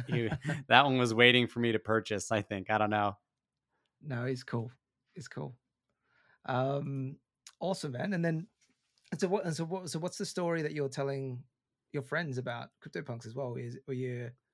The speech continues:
Speaker 2: telling them the same narrative around historical provenance and all those other bits and pieces, or did you have a different sort of story to onboard them?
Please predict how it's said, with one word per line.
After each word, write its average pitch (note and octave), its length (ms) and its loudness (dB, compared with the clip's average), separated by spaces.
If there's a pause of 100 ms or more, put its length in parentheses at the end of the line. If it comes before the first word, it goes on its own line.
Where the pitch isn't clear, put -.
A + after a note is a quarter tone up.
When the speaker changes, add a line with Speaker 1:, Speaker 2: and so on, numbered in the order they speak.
(160)
Speaker 2:
telling C3 280 -6
them B2+ 460 -6
the C#3 80 -10
same B2+ 360 -6
narrative C3 380 -4
around B2 260 -6
historical B2+ 540 -6
provenance B2+ 520 -6
and A#2 260 -8 (580)
all C#3+ 100 -4
those C3 160 -2
other B2+ 120 -2
bits C3 180 -8
and B2+ 80 -8
pieces, C3 300 -6
or B2 220 -4
did B2+ 160 -10
you C3 60 -4
have A#2+ 140 -6
a A2+ 80 -8
different A#2+ 400 -8
sort A#2 140 -10
of - 60 -14
story B2 240 -6
to A#2+ 80 -6
onboard A#2 300 -8
them? B2+ 140 -12